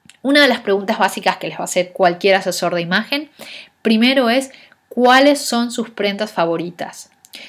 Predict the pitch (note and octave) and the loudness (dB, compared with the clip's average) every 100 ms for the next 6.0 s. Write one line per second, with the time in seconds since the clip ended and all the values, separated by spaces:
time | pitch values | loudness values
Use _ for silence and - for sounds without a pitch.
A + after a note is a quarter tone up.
0 | - - G3 A3+ C4 C4 B3 A#3+ G#3 G#3 | -20 -10 0 2 2 -2 -4 -2 -2 0
1 | G#3 A3 A#3+ G#3 F3+ - G3 G3 A3 G#3 | 0 0 0 0 0 -4 -4 -2 -2 -4
2 | F#3 F3+ F#3 G#3+ G#3 F#3+ - F#3+ F#3+ F#3 | -6 -6 -4 -4 -6 -8 -6 -2 -2 -2
3 | G#3 G#3 F#3+ G3 G3 G3 G#3+ G#3+ F#3 F3+ | -4 -4 0 2 0 -2 -6 -6 -6 -4
4 | F3 E3+ F3+ G3 G3 G#3 G#3+ - A3+ F#3+ | -4 -4 -6 -2 0 2 0 0 -2 -2
5 | F3+ F3+ F3 E3 E3+ - D3+ D3+ D3 | -2 -2 -2 -10 -12 -6 -6 -6 -10